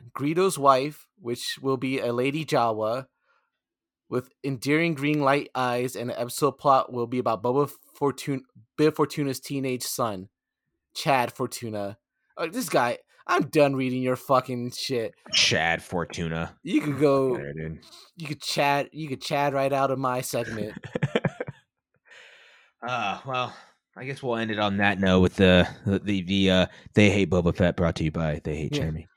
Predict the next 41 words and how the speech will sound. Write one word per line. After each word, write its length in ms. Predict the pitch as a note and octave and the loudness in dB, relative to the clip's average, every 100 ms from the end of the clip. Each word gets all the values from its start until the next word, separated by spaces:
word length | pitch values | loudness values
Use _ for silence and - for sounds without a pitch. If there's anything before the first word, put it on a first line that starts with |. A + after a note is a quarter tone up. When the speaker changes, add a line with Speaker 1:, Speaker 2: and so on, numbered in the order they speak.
| - | 2
Speaker 1:
That 140 | A3+ | 4
has 160 | G3+ C#3 | 4 2
been 160 | E3 F3 | 2 8
Speaker 2:
I 20 | |
like 180 | G3 - | 8 8
that. 100 | D3+ | 2
Speaker 1:
They 340 | C#3+ E3+ F#3+ | 6 8 6
Hate 340 | C#3 D#3 F#3 - | 6 4 4 2
Boba 360 | C3+ C#3 F#3+ | -2 0 -2
Fett. 400 | - A#2+ F2 F#2+ - - - - | 0 -2 -2 -8 -16 -18 -14 -4
Speaker 2:
<laughs> 300 | C#3+ - - - - - _ _ _ _ _ _ _ _ _ - - - - - - - | -4 -2 -8 -8 -14 -18 _ _ _ _ _ _ _ _ _ -20 -20 -20 -20 -20 -10 8
All 180 | E3 | 12
right. 240 | F#3 A#3+ F#2+ | 12 12 12
Well, 280 | C#3 A#3+ - | 12 12 10
you 100 | B2 | 6
know, 160 | D3+ G3 | 6 6
that's, 260 | F#3 F#3 | 4 8
uh, 340 | E3+ E3 D#3 - _ _ _ | 12 12 12 10 _ _ _
chapter 480 | - - D3 E3+ C#3 | 4 10 12 12 8
two, 440 | - D3 D#3 G#3+ D#3 - - | 10 12 12 10 2 -10 0
uh, 540 | A2+ G#2 G2+ G2+ F#2+ F#2 | 4 8 8 8 4 2
in 120 | A#2+ | 0
the 60 | G#2+ | 0
books, 640 | E2+ F#2+ F3 - - - - _ _ - | 6 8 8 4 -4 -6 -12 _ _ 2
which 380 | G#2+ - - - E2+ G2 - | 4 4 2 0 -10 -12 -4
chapter 340 | - C3+ A#2 A2 | 4 6 4 2
two, 140 | C3+ | -2
did 120 | B2 | 0
we 100 | F3 | 2
mention 260 | F#3 F3+ F3 | 4 6 6
the 80 | E3 | 8
title? 340 | E3 D#3+ E3 | 8 8 6
I 80 | C3+ | 4
don't 120 | C3+ | 4
know 80 | B2+ | 4
if 40 | A#2 | 4
we 60 | |
did. 180 | A#2 A#2+ | 4 4
Tribes 300 | - A2 A2+ | 6 4 6
of 60 | G2+ | 2
Tatooine. 500 | A#2 A2+ A2 A#2 | 2 2 2 0